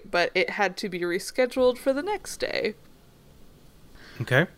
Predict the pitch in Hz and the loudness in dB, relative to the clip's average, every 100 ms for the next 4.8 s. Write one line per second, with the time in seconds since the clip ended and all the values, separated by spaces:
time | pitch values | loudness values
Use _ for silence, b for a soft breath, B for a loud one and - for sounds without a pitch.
0 | - 196 202 202 196 196 262 247 240 254 | -14 2 4 6 4 6 10 10 8 6
1 | 233 240 240 226 214 226 208 220 269 285 | 6 6 4 4 2 2 0 4 4 4
2 | 269 254 240 233 226 214 220 220 214 196 | 2 4 4 4 4 6 6 4 6 6
3 | 196 185 185 180 180 175 180 170 170 214 | 4 2 2 2 2 0 2 2 0 2
4 | 269 262 262 269 240 240 - | 2 2 2 4 4 4 -6